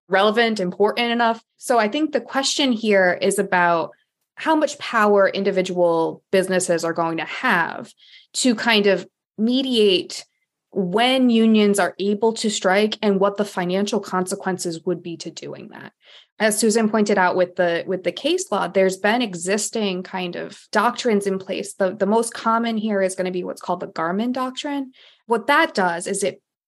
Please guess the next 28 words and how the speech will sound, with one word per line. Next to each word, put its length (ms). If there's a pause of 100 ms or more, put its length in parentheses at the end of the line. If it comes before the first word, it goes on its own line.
(120)
it 200
preempts 840 (320)
the 160
states 480
from 220
acting 540
in 220
cases 540
when 140
the 180
N 120
L 120
R 180
A, 360 (120)
the 120
National 340
Labor 220
Relations 540
Act, 480 (220)
should 280
be 160
applicable, 760
either 260
prohibiting 640
something 440
or 140
allowing 440
something, 320